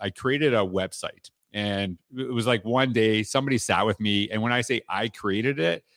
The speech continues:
I basically watched someone do it, and then I press enter at the end. Like, that was the whole process.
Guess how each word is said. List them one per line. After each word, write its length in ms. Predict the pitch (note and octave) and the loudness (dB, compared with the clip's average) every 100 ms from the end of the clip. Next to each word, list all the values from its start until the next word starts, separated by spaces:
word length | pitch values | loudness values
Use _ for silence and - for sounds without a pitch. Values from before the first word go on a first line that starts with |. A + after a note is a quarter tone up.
| _ - | _ -2
I 80 | A2 | 2
basically 360 | C#3 - B2+ | 2 2 -2
watched 420 | G2 F2+ F#2+ - | -2 -2 -2 -2
someone 680 | - A#2+ A2+ A2 G#2 G2+ G2 _ - | -4 -4 -2 -2 0 -2 -6 _ -6
do 200 | G#2 C3+ | -2 0
it, 200 | D3 - | -2 -4
and 140 | A2+ G#2+ | -4 -2
then 140 | A2 | 0
I 80 | G2+ | 0
press 300 | - G#2+ - - | 0 -4 -4 -6
enter 340 | G2+ G2+ G2 | -6 -2 -2
at 100 | F#2 G2 | -2 -4
the 160 | F2+ | -6
end. 120 | E2 E2 | -6 -6
Like, 160 | F#2+ - | -4 0
that 160 | G2+ | 0
was 280 | G#2+ G2+ F2+ | 2 0 0
the 80 | G2 | 0
whole 160 | G2+ F#2+ | 0 0
process. 640 | G2 F2+ G2+ C3 D3 | 0 0 0 0 -2